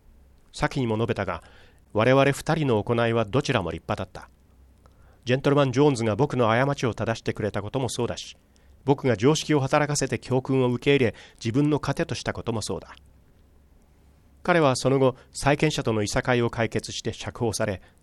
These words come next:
僕はその後二度とこの偉人に会うことはなかったが、彼に対しては今も深い感謝と尊敬の念を抱いている。彼の教えは僕が学んだことの中で唯一本当に役に立ったからだ。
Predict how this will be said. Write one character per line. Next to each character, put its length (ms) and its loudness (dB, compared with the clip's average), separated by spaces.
僕 180 2
は 80 2
そ 80 -2
の 100 2
後 140 2
二 120 0
度 100 2
と 240 -4
こ 140 -2
の 100 2
偉 120 -2
人 220 0
に 100 0
会 120 2
う 20 -2
こ 100 -6
と 120 -6
は 80 -4
な 100 -4
か 80 -8
っ 40 -12
た 120 -14
が、 180 -16
彼 240 4
に 60 -6
対 160 -2
し 80 -10
て 100 -2
は 160 0
今 220 4
も 100 2
深 280 -2
い 100 -2
感 200 0
謝 140 -4
と 100 -6
尊 240 -2
敬 200 4
の 100 2
念 220 2
を 80 -4
抱 200 -6
い 40 -12
て 80 -10
い 80 -12
る。 140 -18
彼 180 4
の 160 4
教 140 2
え 40 8
は 200 4
僕 260 2
が 80 4
学 220 6
ん 60 2
だ 80 4
こ 120 0
と 100 2
の 100 4
中 220 2
で 140 2
唯 240 4
一 240 -2
本 220 2
当 220 4
に 160 0
役 220 0
に 60 0
立 140 -8
っ 40 -12
た 120 -14
か 80 -10
ら 100 -12
だ。 160 -18